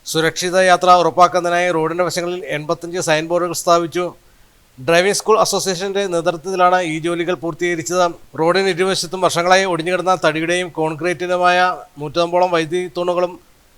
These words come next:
ഇരുവശങ്ങളിലെയും റോഡിലേക്ക് ചാഞ്ഞു കിടന്ന മരശിഖരങ്ങളും അഗ്നിരക്ഷാ സേനയുടെ നേതൃത്വത്തിൽ നീക്കം ചെയ്തു. ഫയർ ആൻഡ് റെസ്ക്യൂ ഓഫീസർ സജീവിന്റെ നേതൃത്വത്തിലാണ് ജീവനക്കാരെത്തിയത്.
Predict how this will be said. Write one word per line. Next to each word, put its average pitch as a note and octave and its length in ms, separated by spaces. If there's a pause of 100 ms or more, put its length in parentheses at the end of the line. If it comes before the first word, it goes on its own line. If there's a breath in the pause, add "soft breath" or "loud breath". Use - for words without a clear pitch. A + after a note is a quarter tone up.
(320)
ഇരുവശങ്ങളിലെയും F#3 680
റോഡിലേക്ക് E3 480
ചാഞ്ഞു E3+ 260
കിടന്ന F3+ 160
മരശിഖരങ്ങളും F3 800
അഗ്നിരക്ഷാ E3+ 540
സേനയുടെ F3+ 340
നേതൃത്വത്തിൽ F3 640
നീക്കം D#3+ 320
ചെയ്തു. F3 400 (380)
ഫയർ F3+ 240
ആൻഡ് G#3 220
റെസ്ക്യൂ G3 280
ഓഫീസർ G3 360
സജീവിന്റെ F3 420
നേതൃത്വത്തിലാണ് F#3 760
ജീവനക്കാരെത്തിയത്. F3+ 800